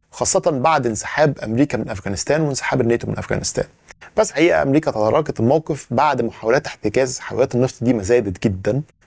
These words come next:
بتتكلم فوق ال اتنين وعشرين محاولة احتجاز، آه، حاوية نفط،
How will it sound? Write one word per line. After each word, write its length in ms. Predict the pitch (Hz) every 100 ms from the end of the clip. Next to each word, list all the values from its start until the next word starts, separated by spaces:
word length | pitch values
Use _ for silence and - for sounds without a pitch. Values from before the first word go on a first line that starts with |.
| _
بتتكلم 300 | - 120 117
فوق 200 | 98 131
ال 120 | 117
اتنين 220 | 101 120 120
وعشرين 480 | 80 - 120 110
محاولة 400 | 92 - 120 113 101
احتجاز، 580 | - - 104 117 95 -
آه، 180 | 123 107
حاوية 340 | 98 - 123 123
نفط، 280 | 127 - -